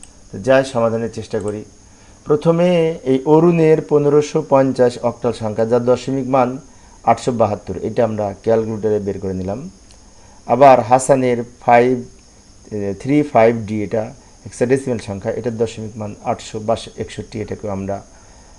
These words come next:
দশমিকে রূপান্তর করে নিলাম ক্যালকুলেটর ব্যবহার করে। এবার এই দুটোর পার্থক্য নির্ণয় করব, তাই না? তো পার্থক্য নির্ণয় করতে হলে উপরেরটা বড়, নিচেরটা ছোট, বড় থেকে ছোটটা বিয়োগ হবে।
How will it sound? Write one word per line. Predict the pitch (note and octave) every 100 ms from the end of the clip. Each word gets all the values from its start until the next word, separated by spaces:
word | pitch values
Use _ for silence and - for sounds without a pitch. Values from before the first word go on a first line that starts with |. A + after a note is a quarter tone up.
| - C#3+
দশমিকে | G2+ A2+ - A2 A2
রূপান্তর | G#2 A2 G2+
করে | F#2+ G2
নিলাম | G2 B2 C3
ক্যালকুলেটর | C3 B2+ A#2+ A#2+ A2+
ব্যবহার | G#2 G2 F#2 F#2
করে। | F2 F#2 - _ - - - - - -
এবার | B2+ D#3 C3+ - - -
এই | D3 C#3
দুটোর | C#3+ D3
পার্থক্য | C#3+ B2 - C3
নির্ণয় | C3+ A2+ G2+
করব, | G2+ G2 G2 - -
তাই | B2 D#3
না? | C4
তো | B3 -
পার্থক্য | G3+ - C#3+
নির্ণয় | D#3 D#3+ D#3+
করতে | D#3 F3
হলে | G3+ D#3 -
উপরেরটা | C#3 D3 C#3+
বড়, | C#3+ D3+ E3+
নিচেরটা | F#3 - D3 A#2+
ছোট, | A2 G2
বড় | G#2+ C#3+
থেকে | D3 C3
ছোটটা | - A#2+ A#2
বিয়োগ | A2 A2+ F#2
হবে। | F#2